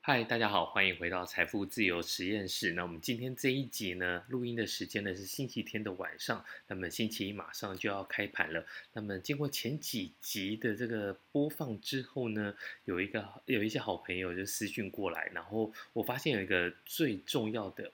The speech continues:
问题，就是很多人在问说投资理财的第一步。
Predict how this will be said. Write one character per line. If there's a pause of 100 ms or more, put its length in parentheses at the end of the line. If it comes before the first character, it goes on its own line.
问
题，
就
是
很
多
人
在
问
说 (220)
投
资
理
财
的
第
一
步。